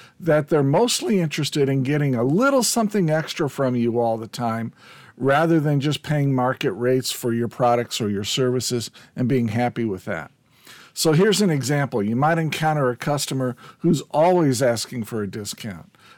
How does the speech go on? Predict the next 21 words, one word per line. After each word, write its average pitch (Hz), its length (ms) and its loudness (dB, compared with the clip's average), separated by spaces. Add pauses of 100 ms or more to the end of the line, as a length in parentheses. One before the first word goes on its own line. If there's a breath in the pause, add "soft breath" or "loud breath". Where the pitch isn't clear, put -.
maybe 165 360 4
a 147 40 6
unique 143 520 2
payment 160 380 0
schedule 117 540 -2
where 110 180 -4
it - 100 -14
pushes 165 440 -2
out, 135 300 2 (380 loud breath)
uh, 113 460 2
the 117 180 -4
cash 143 480 0
that 131 160 0
you're 131 200 0
gonna 127 220 -2
receive, 107 640 -2
uh, 107 220 -10
for 120 280 -2
a 110 60 0
long 113 340 0
time. 107 400 -8